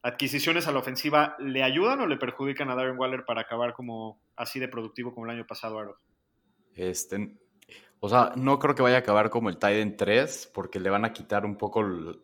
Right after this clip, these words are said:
Speaker 2: el volumen de los targets con todas estas armas que dijiste, pero en otra parte también lo ayudan porque le van a limitar, le van a quitar coberturas y eso, pero no creo que vaya a ser tight end tres, la verdad.
Speaker 1: Eh, mira, a mí me, a mí me, yo lo tenía el año pasado a Waller y me encanta, y si lo ves jugar, es un,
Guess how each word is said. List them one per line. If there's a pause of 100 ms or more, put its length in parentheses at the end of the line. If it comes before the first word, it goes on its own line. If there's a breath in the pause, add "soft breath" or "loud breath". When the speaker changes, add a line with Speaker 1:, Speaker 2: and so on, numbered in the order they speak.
Speaker 2:
el
volumen
de
los
targets
con
todas
estas
armas
que
dijiste, (560 loud breath)
pero
en
otra
parte
también
lo
ayudan
porque
le
van
a
limitar,
le
van
a
quitar
coberturas
y
eso,
pero
no
creo
que
vaya
a
ser
tight
end
tres,
la
verdad. (2000 soft breath)
Speaker 1:
Eh,
mira,
a
mí
me,
a
mí
me,
yo
lo
tenía
el
año
pasado
a
Waller
y
me
encanta,
y
si
lo
ves
jugar,
es
un,